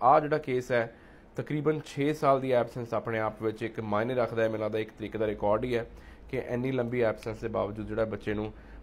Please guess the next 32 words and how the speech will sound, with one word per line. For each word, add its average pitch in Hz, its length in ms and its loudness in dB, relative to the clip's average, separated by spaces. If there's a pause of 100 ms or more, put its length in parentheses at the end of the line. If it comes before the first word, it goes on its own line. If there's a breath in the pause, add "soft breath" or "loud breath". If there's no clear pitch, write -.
ਆਸਟ੍ਰੇਲੀਅਨ 117 440 -2
ਸਿਟੀਜ਼ਨਸ਼ਿਪ 120 560 -4
ਦਾ 107 100 0
ਜਿਹੜਾ 104 140 0
ਐਵੀਡੈਂਸ 104 500 -4
ਹੈ, 107 60 0
ਉਹਦਾ 110 140 2
ਅਪਰੂਵ 104 280 -4
ਕਰਤਾ 110 300 -2
ਹੈ। 117 40 0
ਪੇਰੈਂਟਸ 123 420 0
ਇਹਦੇ 143 180 4
ਜ਼ਾਹਿਰ 127 240 2
ਤੌਰ 120 200 2
'ਤੇ 123 120 -6
ਬਹੁਤ 123 220 0
ਖੁਸ਼ 117 240 -4
ਹੈਗੇ 120 220 2
ਆ, 120 80 0
ਅ, - 960 0
ਤੇ 117 340 0
ਬੱਚੀ 117 400 -2
ਨੂੰ 147 280 -2
ਬਹੁਤ-ਬਹੁਤ 127 420 0
ਮੁਬਾਰਕਾਂ। 113 500 0
ਬੱਚੀ 110 280 -6
ਦਾ 120 100 2
ਭਵਿੱਖ 113 340 -4
ਜਿਹੜਾ 107 200 2
ਉਹ 110 220 0
ਬਹੁਤ 107 280 2
ਵਧੀਆ 110 340 -2